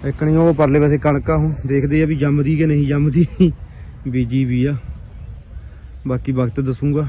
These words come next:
ਜੰਮਣਾ ਨਾ ਜੰਮਣਾ। ਬਾਕੀ ਚਲੋ ਹੈ ਵਧੀਆ, ਰਸਮਾ ਵੀ ਪੈ ਗਿਆ ਥੋੜ੍ਹਾ ਜਿਹਾ, ਕਣਕਾਂ ਨੂੰ ਵੀ ਫਾਇਦਾ, ਸਭ ਕਾਸੀ ਨੂੰ ਫਾਇਦਾ। ਆ ਤਾਂ ਗਿਰ ਗਿਆ ਭਗਤ ਸਾਰਾ ਹੀ ਅਠਾਰਾਂ,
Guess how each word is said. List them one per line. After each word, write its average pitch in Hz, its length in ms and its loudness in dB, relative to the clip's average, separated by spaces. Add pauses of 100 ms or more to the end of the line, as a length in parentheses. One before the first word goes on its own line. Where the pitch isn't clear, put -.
ਜੰਮਣਾ 131 320 0
ਨਾ 131 180 0
ਜੰਮਣਾ। 135 380 0 (2250)
ਬਾਕੀ 123 360 -4 (500)
ਚਲੋ 147 220 2 (760)
ਹੈ 120 140 2
ਵਧੀਆ, 120 300 4
ਰਸਮਾ 135 280 2
ਵੀ 143 120 4
ਪੈ 139 180 2
ਗਿਆ 135 120 4
ਥੋੜ੍ਹਾ 127 240 2
ਜਿਹਾ, 143 120 0
ਕਣਕਾਂ 123 340 0
ਨੂੰ 127 120 2
ਵੀ 131 60 0
ਫਾਇਦਾ, 120 320 0 (680)
ਸਭ 131 140 0
ਕਾਸੀ 127 260 0
ਨੂੰ 127 120 2
ਫਾਇਦਾ। 117 300 0 (680)
ਆ 151 60 -2
ਤਾਂ 156 120 2
ਗਿਰ 127 160 0
ਗਿਆ 135 160 2
ਭਗਤ 131 340 0
ਸਾਰਾ 123 180 -2
ਹੀ 131 140 -2
ਅਠਾਰਾਂ, 98 300 -6